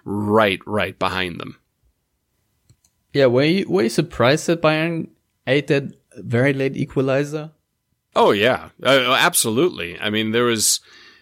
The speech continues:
Speaker 1: <laughs> when I saw Bayern are up three one, I just happened to see it on, on my phone, on the Kicker app. I'm like, "Oh, okay, well,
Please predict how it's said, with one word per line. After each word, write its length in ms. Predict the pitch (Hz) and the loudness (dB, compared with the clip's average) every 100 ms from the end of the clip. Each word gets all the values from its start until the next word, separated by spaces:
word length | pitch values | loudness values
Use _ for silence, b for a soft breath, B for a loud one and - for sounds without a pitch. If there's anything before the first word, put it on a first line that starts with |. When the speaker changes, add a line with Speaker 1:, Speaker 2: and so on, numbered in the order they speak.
| b | b
Speaker 1:
<laughs> 520 | - 175 131 - - - | -2 -2 -2 -8 -20 -8
when 120 | 127 | -2
I 120 | 156 | -2
saw 400 | 165 156 143 135 | 0 2 2 2
Bayern 420 | 117 120 123 127 | 0 -2 0 2
are 140 | 123 101 | 0 -2
up 280 | 117 120 - | -2 -2 -6
three 460 | - - 123 127 | -14 -6 -2 0
one, 520 | 113 117 113 98 95 98 | -2 -2 -4 -6 -10 -8
I 140 | 104 | -2
just 340 | 104 101 - | 0 2 0
happened 400 | - 117 117 107 | -2 0 0 -2
to 80 | 101 | -2
see 280 | 92 120 107 | 0 0 0
it 120 | 101 | 0
on, 440 | 98 98 95 92 92 | 0 -2 -4 -4 -4
on 140 | 92 | -2
my 140 | 95 90 | -2 -2
phone, 480 | - 165 131 123 | 2 4 4 0
on 120 | 113 104 | -4 -6
the 300 | 92 92 - | -6 -8 -8
Kicker 220 | - 175 | -6 -2
app. 360 | 120 - 110 - _ B B B | 0 0 -2 -4 _ B B B
I'm 100 | 110 | -6
like, 100 | - | 0
"Oh, 220 | 151 117 | 2 2
okay, 260 | 135 107 95 | 0 -2 -2
well, 280 | 98 95 | 0 -2